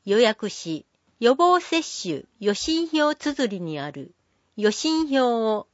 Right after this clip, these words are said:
持参の上、接種しましょう。括弧二、個別通知をしていない定期の予防接種について、二つあります。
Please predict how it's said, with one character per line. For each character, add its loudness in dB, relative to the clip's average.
持 -8
参 2
の -4
上、 -2
接 4
種 -8
し -14
ま -12
し -16
ょ -20
う。 -20
括 0
弧 -4
二、 -8
個 6
別 0
通 0
知 -2
を 4
し -12
て -6
い -6
な -8
い -14
定 2
期 -4
の -4
予 4
防 4
接 -4
種 -6
に -4
つ -12
い -8
て、 -18
二 -2
つ -6
あ -2
り -10
ま -14
す。 -20